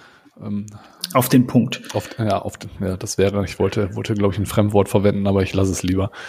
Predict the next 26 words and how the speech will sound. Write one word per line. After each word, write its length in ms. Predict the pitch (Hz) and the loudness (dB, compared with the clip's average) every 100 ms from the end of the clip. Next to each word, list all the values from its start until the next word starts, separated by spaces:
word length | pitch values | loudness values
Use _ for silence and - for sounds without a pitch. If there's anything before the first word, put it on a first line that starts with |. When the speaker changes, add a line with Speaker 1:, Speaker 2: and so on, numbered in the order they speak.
| - - - | -14 -14 -12
Speaker 1:
Aber 340 | 90 98 98 98 | -6 -2 0 2
war 140 | 98 | 2
sehr 160 | 120 110 | 4 4
auf 80 | |
den 140 | - 104 | 4 0
Punkt, 340 | 123 127 113 | 4 2 2
richtig 280 | 110 - 104 | -2 -2 -4
genau, 400 | 113 110 113 117 | 0 4 6 6
nicht 180 | 110 110 | 4 0
viel 160 | - 110 | 2 4
drumherum 340 | 104 104 123 | 4 4 4
geschrieben 720 | 117 - 120 113 113 110 107 | 4 4 4 4 4 2 2
und 260 | 98 101 - | 0 -2 -2
man 140 | 98 | -2
kann 160 | - 104 | 0 2
da 180 | 101 | 2
extrem 640 | 104 - - 104 104 104 95 | 0 -2 -2 0 0 0 -6
viel, 320 | - - 101 | -10 -2 0
glaub 220 | 101 95 | 2 0
ich, 100 | 95 | 0
mitnehmen. 440 | 98 92 92 87 87 | -4 -6 -8 -8 -6
Deswegen 400 | 87 - 92 90 - - - | -6 -2 -2 -4 -10 -16 -18
vielen 360 | - 117 110 101 | -6 2 4 4
Speaker 2:
Ja. 40 | |
Speaker 1:
lieben 200 | 101 95 | 2 0
Dank. 260 | 92 101 104 | 0 -2 -4